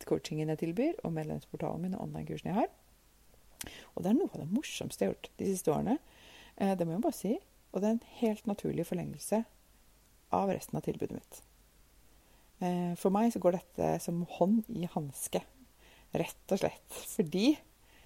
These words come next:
at jeg møter kvinner hele tiden som ønsker en endring. Som en,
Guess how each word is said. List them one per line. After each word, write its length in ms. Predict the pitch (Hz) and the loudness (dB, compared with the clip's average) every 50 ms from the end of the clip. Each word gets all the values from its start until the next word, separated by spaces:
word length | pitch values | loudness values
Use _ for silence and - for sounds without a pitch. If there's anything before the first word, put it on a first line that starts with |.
| - - - - | -20 -14 -10 -10
at 140 | 175 - | -6 -2
jeg 160 | 180 175 170 170 | -2 0 0 0
møter 300 | 165 147 - - 165 - | -2 -4 -6 -8 -10 -6
kvinner 320 | - 175 151 147 151 - - - - - | -4 -4 -4 -2 -4 -6 -8 -10 -8 -2
hele 240 | - 269 214 196 202 | 0 2 2 2 2
tiden 380 | - 208 175 185 202 240 330 427 - - - - - - - - - - - | 0 0 2 2 4 2 2 2 -2 -6 -14 -20 -20 -20 -20 -20 -20 -20 -12
som 480 | - - - - 214 190 196 208 214 220 - | -6 -4 -2 0 2 2 4 4 4 2 2
ønsker 640 | 190 160 151 147 - - - - - 160 175 190 - - - - | -2 -4 -4 -4 -6 -8 -8 -6 -2 -2 -2 -2 -4 -6 -8 -6
en 100 | 175 165 | -4 -2
endring. 340 | - 160 139 - - - - - - - - - - - - - - - - - - - - - - - - | 0 0 0 0 -2 -4 -6 -10 -18 -20 -20 -20 -20 -20 -20 -20 -20 -20 -20 -20 -20 -20 -20 -20 -20 -20 -20
Som 220 | - - - 170 175 | -10 -6 -4 -2 -2
en, 120 | - - | -2 -2